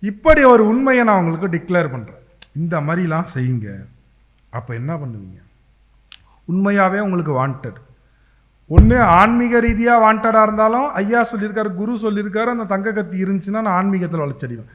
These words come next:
அது வாண்டட். உண்மையான பொருளாதாரம் தான் கஷ்டம், நான் அந்த கஷ்டத்தை போக்கிக்கினாலும் ஐயா சொன்னது உண்மையா தான் இருக்கும், போவீங்க. அப்படி நீங்க போனீங்கன்னா,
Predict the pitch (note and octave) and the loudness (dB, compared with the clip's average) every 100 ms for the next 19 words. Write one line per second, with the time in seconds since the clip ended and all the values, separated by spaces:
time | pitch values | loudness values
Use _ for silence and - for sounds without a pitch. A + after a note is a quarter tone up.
0 | _ _ D3+ E3 D3 C#3 A2 G#2 - _ | _ _ -4 0 -2 -4 -10 -20 -20 _
1 | _ _ _ _ _ _ _ _ E3 G#3 | _ _ _ _ _ _ _ _ -6 0
2 | B3 C#4 C4+ A3 A3+ C4 C4 B3 A#3 A#3+ | 2 4 2 0 0 2 4 2 2 -2
3 | B3 F#3+ - G#3+ D3+ A2 - _ _ _ | -2 -6 -2 -2 -2 -10 -20 _ _ _
4 | _ _ _ _ _ _ _ _ G3 A3 | _ _ _ _ _ _ _ _ 4 4
5 | A3 A#3 A#3+ A3+ C4 A3+ G3+ A#3 A#3 G#3+ | 6 4 2 2 0 -2 2 0 0 -2
6 | A3 G#3 G#3 B3 D4+ - - _ _ _ | 0 2 2 2 -4 -12 -20 _ _ _
7 | - _ D#3+ G3+ G#3+ G#3+ G3 F#3 F3+ F3+ | -20 _ -6 0 2 0 -4 -4 -4 -2
8 | F#3 F3+ F3 D3+ C3+ _ _ _ _ _ | -2 -2 -4 -6 -14 _ _ _ _ _
9 | _ E3+ E3 C#3+ A2+ - _ _ _ _ | _ -4 -4 -4 -10 -18 _ _ _ _
10 | _ _ _ _ _ - F#3 G#3 - D#4+ | _ _ _ _ _ 2 2 2 4 6
11 | E4+ D#4+ C#4 A3+ - G3 A3 A#3 G#3+ E3+ | 6 4 4 2 -2 2 4 6 4 0
12 | C#3 D3 | 2 4